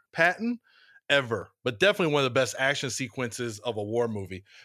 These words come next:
But I didn't wanna focus on just war movies. You know, I wanted to give a little variety. So there's some music, there's some animated, but,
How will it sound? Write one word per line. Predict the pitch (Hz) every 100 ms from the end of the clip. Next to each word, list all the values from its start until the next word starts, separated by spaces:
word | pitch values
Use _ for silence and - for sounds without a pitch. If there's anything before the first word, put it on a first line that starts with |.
| -
But | 180
I | 196
didn't | 202
wanna | 196 185
focus | - 226 226 160
on | 147 117
just | 120 -
war | 123 113
movies. | 110 101 101
You | 117
know, | 123
I |
wanted | 139 131 127
to |
give | 120 127
a |
little | 123 123
variety. | 107 101 98 113 117 113 113 110 113 110 104 - _
So | - 110
there's | 104 110
some | - 104
music, | 117 117 104 101
there's | 110 107
some | 107 92
animated, | 107 104 101 101 104 101 98 101 - - _ -
but, | 117 101